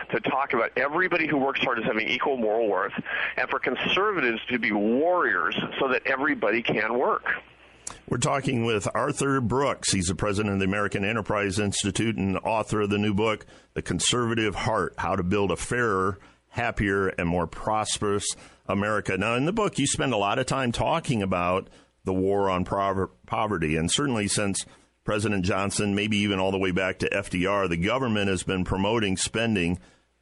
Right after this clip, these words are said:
Speaker 2: to assist the poor, and we've spent trillions of dollars on our poverty, and the situation in the, the, the, in the country has hardly changed. Why is, why is this the case?
Speaker 1: Well, we had the wrong model.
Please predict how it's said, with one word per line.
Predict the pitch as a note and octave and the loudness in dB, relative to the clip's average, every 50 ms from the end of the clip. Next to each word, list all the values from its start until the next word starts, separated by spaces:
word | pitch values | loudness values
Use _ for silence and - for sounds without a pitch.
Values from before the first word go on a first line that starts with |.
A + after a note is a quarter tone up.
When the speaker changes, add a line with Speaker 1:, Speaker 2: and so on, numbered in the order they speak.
| - | -4
Speaker 2:
to | - F#2 | -2 -2
assist | F#2 - - - A2 A2 - - - | 0 0 0 0 0 0 0 -2 -2
the | F#2+ | -4
poor, | D#2+ - - - - A2+ G2+ F#2+ F#2+ | -2 -2 0 0 2 2 2 2 2
and | G2+ G2+ G2+ | 0 0 0
we've | B2+ E3 - | 0 0 0
spent | - - D#3 D3 B2 G#2+ - - | -2 -2 -2 -2 -2 -4 -2 -2
trillions | - - - - F3 F#3 F#3 F3+ F3 D3 C3+ B2 A2+ G#2 G#2+ | 0 0 0 2 2 2 2 2 2 2 2 2 0 0 0
of | G2+ F#2 | 0 0
dollars | F2+ G2+ G#2+ A#2 A#2+ B2 G#2+ F2+ E2 D2 E2+ - - - - - - - _ _ _ | 0 2 2 2 2 2 2 2 2 2 0 -2 -4 -6 -12 -20 -20 -20 _ _ _
on | - F2 F#2+ F#2 | -4 -2 0 0
our | F#2 F#2 | 0 -2
poverty, | F2 - - G#2+ G#2 A2 A2+ G#2+ G2+ F#2 F2+ F2 F2 F2 - - _ _ _ - | -2 -2 0 0 0 0 0 0 0 0 0 0 0 -2 -4 -8 _ _ _ -6
and | - A2 A2 A2+ A#2 | -4 -2 0 0 0
the | A#2+ | 0
situation | - - F3+ E3+ - C3 C3+ D3+ F#3 - - B2+ A#2 | 0 0 -2 0 0 0 0 0 0 0 0 0 2
in | A2+ A2 A2 | 2 2 2
the, | A2 G#2+ G#2+ A2 - - | 2 2 0 0 0 0
the, | A2 G#2 G2 F#2+ F2 - - _ _ _ _ _ _ _ _ _ _ - | 0 2 2 2 0 -2 -6 _ _ _ _ _ _ _ _ _ _ -2
the, | D2 F#2+ G2 F#2+ - | 0 0 0 0 0
in | A#2+ A#2 A2 | 0 0 0
the | G#2 G2 | 0 0
country | - - F3 A3+ - - A2 A2 G#2+ G#2 G#2+ - - | -2 -2 -2 -2 0 0 0 0 2 0 0 -2 -2
has | - C3+ A2+ A#2 A2+ C#3 C3+ B2+ | -2 -2 0 0 0 0 0 0
hardly | - D#3 E3 F3 D3+ D3 C3+ | 0 0 0 0 0 0 0
changed. | A#2 - - E3 E3+ F3 A#2 F2+ E2 - | 0 0 0 0 0 0 0 0 -2 -2
Why | G2+ G2+ C3 D3+ F3 G#3 | -2 -2 0 0 2 2
is, | G3+ F#3 D#3 C#3 C3 - - - - - _ _ _ - | 2 2 2 2 2 0 -2 -6 -10 -18 _ _ _ -2
why | - E3 | 0 0
is | F#3 D3 - | 2 2 2
this | D#3 D#3 - - | 0 0 0 0
the | - A#2 - | 0 -2 -2
case? | - C3+ B2 G2 - - - - - _ _ _ _ _ _ _ | 0 0 0 0 -2 -2 -4 -6 -8 _ _ _ _ _ _ _
Speaker 1:
Well, | - F3 D#3+ D3+ D3 D3 | -2 0 2 2 2 2
we | D#3 D#3+ | 2 2
had | E3 B2+ | 0 0
the | B2+ | 0
wrong | A2+ G#2+ A#2 B2 B2+ B2+ B2+ B2 A#2 | 0 2 2 2 0 0 0 0 0
model. | G#2+ G#2 G2+ G2+ F2+ D#2+ | 0 2 2 2 0 0